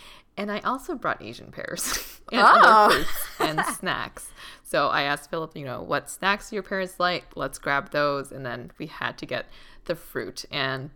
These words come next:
Speaker 1: Asian pears are on the more expensive end relative to
Speaker 2: Mm-hmm.
Speaker 1: other fruits. So it's a nice, it's a nice gesture. Or you can bring,
Speaker 2: It
Speaker 1: like,
Speaker 2: is.
Speaker 1: golden kiwis or something, right?
Speaker 2: Yeah, yeah.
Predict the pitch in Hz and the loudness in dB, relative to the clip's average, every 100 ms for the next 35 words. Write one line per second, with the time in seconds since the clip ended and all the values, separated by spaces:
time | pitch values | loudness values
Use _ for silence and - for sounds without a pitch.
0 | - 185 240 302 285 277 262 247 226 214 | -2 -2 -2 -6 -6 -4 -4 -2 -2 -2
1 | 208 - - - 196 208 196 190 165 - | -4 -12 -18 -2 0 2 4 4 4 0
2 | - 165 - - 220 196 277 269 - 247 | -4 -6 -4 -4 -4 -4 -6 -6 -6 -6
3 | 269 269 185 180 180 175 160 135 131 156 | -6 -6 -2 0 0 0 -2 -4 -4 -2
4 | 185 - 262 294 - - 156 139 139 - | -2 -4 -6 -6 -10 -4 -2 -2 -4 -8
5 | - - 202 370 359 339 311 - - - | -20 -12 -8 -4 0 -2 -4 -10 -14 -6
6 | 480 294 - 151 - 175 156 196 185 170 | -2 0 0 -2 0 -2 0 -2 -2 -2
7 | 143 139 120 - 147 156 247 240 226 160 | -2 -4 -4 -2 -2 -2 0 2 2 2
8 | 143 139 135 131 131 131 143 143 - - | 0 -4 -4 -6 -8 -6 -6 -6 -10 -8
9 | 151 139 143 | -6 -6 -4